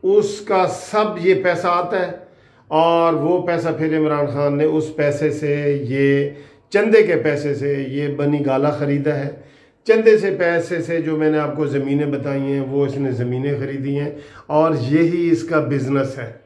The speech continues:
लोग कहते हैं ना, "यार, इसका तो कोई business ही नहीं है।" अब उसका ये हिसाब किताब ही नहीं देता।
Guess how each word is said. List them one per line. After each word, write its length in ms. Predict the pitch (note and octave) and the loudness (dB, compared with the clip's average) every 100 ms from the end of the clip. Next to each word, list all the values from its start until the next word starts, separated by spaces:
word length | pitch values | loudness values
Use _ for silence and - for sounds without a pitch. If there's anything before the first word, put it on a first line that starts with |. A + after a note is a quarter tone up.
| _ _ _ _ _ _ _ C#3+ | _ _ _ _ _ _ _ 0
लोग 280 | D#3 E3+ F3+ | 2 2 2
कहते 200 | F3 F#3+ | 0 2
हैं 80 | |
ना, 80 | G3+ | 2
"यार, 300 | G3+ F#3 F3 | 4 4 2
इसका 240 | F3 - E3+ | 0 -2 -2
तो 100 | E3 | -2
कोई 160 | F3 | -2
business 500 | D3+ D3+ D3 E3 D#3+ | 0 0 0 -2 -2
ही 80 | D#3 | -2
नहीं 240 | D3 C#3 | -2 -2
है।" 280 | C3+ C3 - - - | -4 -6 -8 -20 -4
अब 180 | E3 E3+ | -2 0
उसका 300 | G3 - G#3 | -2 2 2
ये 160 | G3 F3+ | 4 2
हिसाब 380 | F3 F3 E3+ | 2 2 2
किताब 340 | E3 F3+ F3+ F3+ | 0 2 2 2
ही 60 | |
नहीं 140 | F#3 F3+ | 2 0
देता। 600 | E3+ D#3+ D#3 D#3 - | -2 -4 -6 -8 -16